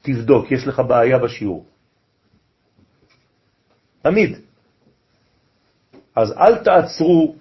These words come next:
רק במנגנון אחד, מה שלצערנו אנשים שלא מבינים עושים. כלומר, שבת זה רק זמן. לא.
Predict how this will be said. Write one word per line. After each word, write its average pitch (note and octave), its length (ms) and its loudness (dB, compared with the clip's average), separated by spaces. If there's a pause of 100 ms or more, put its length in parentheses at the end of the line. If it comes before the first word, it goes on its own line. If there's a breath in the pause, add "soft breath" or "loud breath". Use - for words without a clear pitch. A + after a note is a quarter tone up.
רק C#3 400 0
במנגנון C3+ 720 0
אחד, A2+ 340 0
מה A#2+ 160 -2
שלצערנו C3 1200 0 (800)
אנשים B2+ 360 -4
שלא C#3 280 2
מבינים D3 500 -2
עושים. - 360 -8 (800)
כלומר, B2 280 0
שבת F3 600 2 (840)
זה C#3+ 180 -6
רק G#3+ 180 0
זמן. G3 300 -2 (1120)
לא. E3+ 360 -2